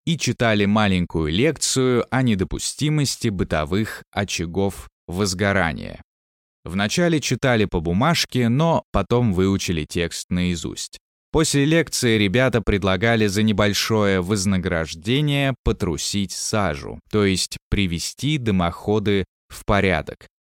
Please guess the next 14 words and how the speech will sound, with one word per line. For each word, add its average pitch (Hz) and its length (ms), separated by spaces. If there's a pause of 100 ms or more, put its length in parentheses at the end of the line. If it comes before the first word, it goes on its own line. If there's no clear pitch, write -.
(140)
Поначалу 143 640
их - 560
не 123 160
принимали 120 500
всерьез 123 720 (260)
и 104 100
отмахивались, 104 920 (260)
а 82 160
иногда 87 400
посмеивались 117 920
над 98 260 (220)
чудаковатыми 104 920
ребятишками, 87 920
но 92 340